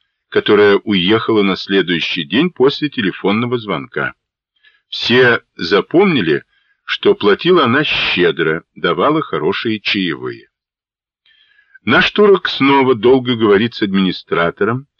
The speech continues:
пытаясь выяснить, куда именно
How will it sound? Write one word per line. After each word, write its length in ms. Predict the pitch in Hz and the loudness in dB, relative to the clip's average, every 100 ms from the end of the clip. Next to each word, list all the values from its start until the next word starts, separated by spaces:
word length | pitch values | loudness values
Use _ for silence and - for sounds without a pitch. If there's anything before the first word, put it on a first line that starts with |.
| _ _ - | _ _ -2
пытаясь 560 | 127 120 120 113 - 85 | 0 2 4 2 0 -2
выяснить, 560 | 113 123 113 113 98 | 0 2 0 -4 -4
куда 420 | - 117 120 117 | -4 -2 2 2
именно 640 | 113 98 95 87 85 85 | 0 -2 0 0 -2 -2